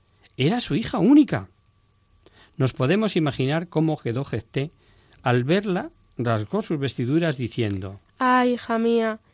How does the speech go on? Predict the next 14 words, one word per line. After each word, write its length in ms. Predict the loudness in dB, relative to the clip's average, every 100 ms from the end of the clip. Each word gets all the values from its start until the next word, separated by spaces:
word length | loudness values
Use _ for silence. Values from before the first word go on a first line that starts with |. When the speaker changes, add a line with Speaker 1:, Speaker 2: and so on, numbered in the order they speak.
| _ _
Speaker 2:
me 140 | -4 -2
has 200 | -2 0
abatido 600 | 0 0 -2 -4 -2 0
del 180 | 0 -2
todo, 440 | -2 -2 -2 -6 -10 _ _ _
y 120 | -4
tú 180 | 4 6
misma 400 | 6 4 4 2
te 140 | 2
has 180 | 0 0
abatido 540 | 0 0 0 -2 0
al 160 | 0 2
mismo 400 | 0 -2 -2 -4
tiempo. 520 | -2 -2 -2 -6 -8